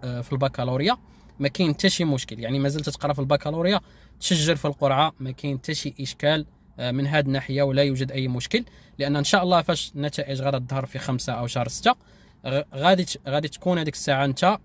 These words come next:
قريب من دوز الامتحان، والمقابلات راه تتبدا في شهر عشرة ألفين وثلاثة وعشرين.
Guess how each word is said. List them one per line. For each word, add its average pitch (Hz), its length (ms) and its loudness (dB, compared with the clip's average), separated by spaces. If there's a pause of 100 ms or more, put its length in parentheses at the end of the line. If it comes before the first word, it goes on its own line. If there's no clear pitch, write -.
(120)
قريب 175 240 2
من 151 140 -2
دوز 151 240 -2
الامتحان، 139 560 -2 (460)
والمقابلات 220 880 4
راه 196 120 4
تتبدا 165 360 0
في - 80 -6
شهر 165 220 2
عشرة 156 460 0
ألفين 156 300 -2
وثلاثة 139 320 -4
وعشرين. 104 320 -8